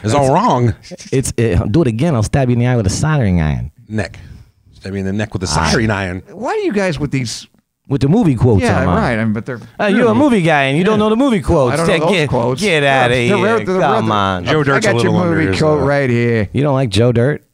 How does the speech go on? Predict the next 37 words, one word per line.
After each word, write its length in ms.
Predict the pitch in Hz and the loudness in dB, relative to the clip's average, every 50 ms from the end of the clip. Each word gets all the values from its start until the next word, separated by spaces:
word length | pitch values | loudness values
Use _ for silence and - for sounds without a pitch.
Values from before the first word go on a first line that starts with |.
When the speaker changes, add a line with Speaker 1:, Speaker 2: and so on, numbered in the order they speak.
| _ _ _ _ - | _ _ _ _ -10
Speaker 3:
I, 100 | - 95 | -8 -8
I, 60 | 107 | -8
I 20 | - | -8
Speaker 1:
It's 60 | - - 71 | -10 -14 -14
Speaker 3:
don't 80 | 82 90 - - _ _ _ _ _ _ _ _ - | -14 -14 -16 -18 _ _ _ _ _ _ _ _ -8
Speaker 1:
a 20 | - - | -4 -2
little 100 | 135 117 127 127 | 0 0 2 2
Speaker 3:
recall 240 | 123 - 156 143 | 2 2 2 0
Speaker 1:
under 20 | 139 | 0
Speaker 3:
any 60 | 135 | 0
Speaker 1:
what 60 | 131 120 | 0 0
Speaker 3:
of 40 | 104 | 0
Speaker 1:
you 40 | 110 | 0
might 60 | 104 92 | 0 0
Speaker 3:
these 40 | 90 | 0
Speaker 1:
have 80 | 85 | -2
seen, 400 | - - 98 92 90 85 82 85 | -4 -4 -2 -2 -2 -2 -4 -4
yeah. 160 | 85 85 85 82 | -6 -6 -6 -4
Speaker 3:
rather 260 | - 113 117 104 95 87 | -4 -4 -2 -2 -4 -6
obscure 560 | 82 - - - - 120 107 107 104 95 90 - | -6 -8 -12 -8 -6 -4 -2 -2 -2 -4 -6 -8
quotations. 640 | - - - - - - 98 101 104 - - 87 90 | -8 -8 -6 -4 -4 -4 -2 -4 -4 -6 -6 -2 0
Speaker 2:
He 160 | 120 151 127 | 0 0 2
ate 160 | 123 139 135 - | 0 0 0 -2
the 100 | 131 120 | -2 -4
French 260 | - 120 127 131 120 | -2 -2 -2 -2 0
fries 280 | - 120 120 123 110 | 0 0 2 2 2
and 200 | 113 78 107 107 | 2 0 0 0
onion 300 | 107 98 107 113 117 113 | 0 0 2 2 2 2
rings 180 | 113 113 113 104 110 | 2 2 2 2 2
off 180 | 107 113 - | 0 0 0
of 140 | 110 101 92 | -2 0 0
the 100 | 101 98 | 0 0
big 220 | 92 101 107 104 - | 0 0 -2 -2 -2
chunk 240 | - 107 104 - | -2 -2 -2 0
of 80 | 95 - | -2 -2
space 240 | - - 104 104 101 | 0 0 0 0 0
poo. 260 | - 110 110 110 | 0 0 0 0